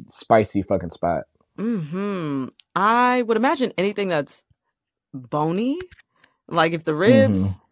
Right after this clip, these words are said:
Speaker 2: the sternum,
Speaker 1: Mm-hmm.
Speaker 2: bony hands, is that also
Speaker 1: Mm-hmm.
Speaker 2: pain-, like, painful 'cause of the
Speaker 1: Uh,
Speaker 2: bones?
Speaker 1: to be honest, like, it, it hurt around the knuckles more than
Speaker 2: Mm.
Speaker 1: anything, but, like, the actual, like, hand, hand, this,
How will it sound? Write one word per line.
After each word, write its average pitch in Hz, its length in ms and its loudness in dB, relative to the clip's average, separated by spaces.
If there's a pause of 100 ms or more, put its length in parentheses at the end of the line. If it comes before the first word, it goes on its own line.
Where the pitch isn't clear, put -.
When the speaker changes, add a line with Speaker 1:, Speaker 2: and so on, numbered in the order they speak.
(180)
Speaker 2:
the 151 240 -4
sternum, 240 520 8
Speaker 1:
Mm-hmm. 226 140 10
Speaker 2:
bony 254 440 6
hands, 269 800 2
is 196 120 -2
that 233 300 2
also 208 340 8
Speaker 1:
Mm-hmm. - 20 6
Speaker 2:
pain-, 139 260 4
like, 202 360 0
painful 226 420 -2
'cause - 160 6
of 302 60 12
the 349 80 8
Speaker 1:
Uh, - 0 -
Speaker 2:
bones? 359 540 6 (580)
Speaker 1:
to 196 120 8
be 202 160 10
honest, 190 300 8
like, 170 240 6
it, 165 240 4
it 147 160 4
hurt 208 300 6
around 165 440 4
the 117 80 -2
knuckles 170 840 -2
more 185 280 0
than 180 140 -4
Speaker 2:
Mm. - 20 -4
Speaker 1:
anything, 170 520 -4
but, 147 120 2
like, 139 200 2
the 87 100 -6
actual, 143 460 0
like, 117 260 -2
hand, 143 420 -10
hand, 175 360 -6
this, 214 120 -2